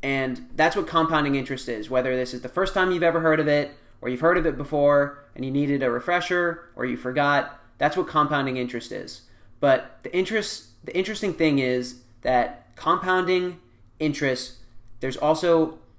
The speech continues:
the effect of compound, the compounding effect of your decision making. So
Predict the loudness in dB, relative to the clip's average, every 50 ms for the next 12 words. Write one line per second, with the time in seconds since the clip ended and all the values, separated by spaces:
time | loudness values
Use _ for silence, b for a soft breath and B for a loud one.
0 | -20 -20 -20 -20 -20 -20 -20 -20 -20 -20 -20 -20 -20 _ _ -2 -2 -2 2 2
1 | 2 2 2 0 -6 -14 -14 -8 -6 -6 -6 -6 -12 -8 -2 0 0 0 0 2
2 | 0 2 2 2 0 -2 -4 -8 -12 -14 -12 -4 2 2 4 4 4 2 4 4
3 | 2 2 0 4 4 4 4 4 0 -2 0 0 0 -2 -4 -4 -4 -2 -2 -4
4 | -6 -6 -8 -8 -10 -14 -14 -14 -16 b b b b b b -4 2 4 4 4
5 | 4 2 -4